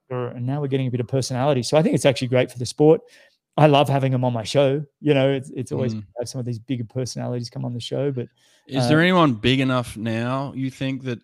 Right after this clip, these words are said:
Speaker 2: that's ready to cross over in terms of star power? You know, like, i-, uh, you know, everyone's gonna recognize that person around the world?
Speaker 1: I think Jan Frodeno's ba-, <sighs> almost there. When he won the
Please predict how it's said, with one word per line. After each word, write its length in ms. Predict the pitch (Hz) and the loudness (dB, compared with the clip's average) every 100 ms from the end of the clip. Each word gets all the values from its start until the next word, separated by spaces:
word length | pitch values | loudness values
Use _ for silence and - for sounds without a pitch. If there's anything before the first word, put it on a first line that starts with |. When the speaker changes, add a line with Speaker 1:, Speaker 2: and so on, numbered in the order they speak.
| - | -10
Speaker 2:
that's 260 | 120 - | -10 -8
ready 240 | 123 120 110 | -4 -4 -6
to 80 | 107 | -10
cross 460 | - 127 113 - | -8 -6 -4 -4
over 420 | 113 127 131 143 | -2 -2 -2 -4
in 100 | 135 | -4
terms 280 | 123 135 127 | -6 -10 -10
of 80 | 123 | -10
star 360 | - 123 123 123 | -10 -6 -6 -6
power? 400 | 139 131 156 151 | -8 -6 -8 -8
You 100 | 127 | -8
know, 140 | 123 | -6
like, 260 | 123 117 90 | -6 -6 -8
i-, 140 | 117 - 120 | -16 -16 -16
uh, 100 | - | -16
you 220 | 90 135 | -16 -12
know, 120 | 113 98 _ - 139 | -12 -12 _ -8 0
everyone's 440 | 143 147 139 135 | 4 6 6 4
gonna 180 | 131 123 | 2 0
recognize 600 | 123 131 139 135 135 135 | 0 -2 -2 0 0 -2
that 180 | 131 - | 0 0
person 320 | 143 - 131 | 0 -4 -10
around 160 | 127 | -8
the 60 | 120 | -8
world? 280 | 113 147 - - | -10 -10 -14 0
Speaker 1:
I 80 | 175 | 4
think 180 | 220 190 | 4 6
Jan 220 | 170 156 | 4 4
Frodeno's 580 | - 139 139 139 127 - | 2 2 2 2 -2 -4
ba-, 480 | - 139 - 143 104 | -4 -2 -2 -6 -8
<sighs> 80 | - | -6
almost 380 | 139 131 123 - | -2 0 0 -2
there. 160 | 113 117 | -2 0
When 140 | 135 | 0
he 120 | 180 | 0
won 220 | 196 180 | 0 0
the 320 | 131 120 117 | 0 0 -2